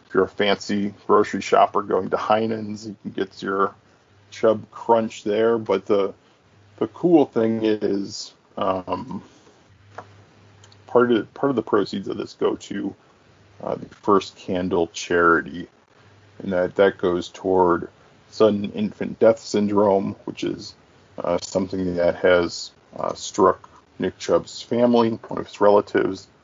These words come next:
uh, passed away from that recently. So it, it's for a good cause. These things make really good, um,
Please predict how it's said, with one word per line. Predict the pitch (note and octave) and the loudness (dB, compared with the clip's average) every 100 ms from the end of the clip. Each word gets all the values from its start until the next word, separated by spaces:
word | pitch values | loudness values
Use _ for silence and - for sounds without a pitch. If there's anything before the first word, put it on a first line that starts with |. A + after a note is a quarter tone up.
| _ _ _ - - | _ _ _ -18 -4
uh, | E2+ D#2+ | 0 0
passed | D2 - F#2 - F#2+ | -2 0 0 0 0
away | F2 F2 | 2 0
from | - F#2 | -2 -6
that | F2+ E2 - | 0 0 0
recently. | F#2 G2 - F#2+ - F2+ F#2 - | -4 -6 -8 -10 -6 -8 -8 -12
So | - G2 E2+ E2 - _ _ _ _ _ - | 0 4 4 2 -4 _ _ _ _ _ -4
it, | G2+ G#2 | -2 0
it's | A2 - | -2 -2
for | - A#2+ | 2 4
a | |
good | A2+ A2 G#2+ | 4 2 2
cause. | C3+ C3 C3 B2 A#2+ - _ _ _ _ _ | 4 6 8 4 0 -10 _ _ _ _ _
These | - G#2+ - | -8 -8 -6
things | G#2 F#2 - | -6 -6 -4
make | G2+ G#2 - | -2 -2 -2
really | G2+ G#2 A2 G2 | -2 0 0 -4
good, | G#2 G#2 G#2 G2 F#2 | 2 4 4 2 -2
um, | F#2+ F#2+ F#2+ F#2+ F2+ | 0 0 -2 -4 -12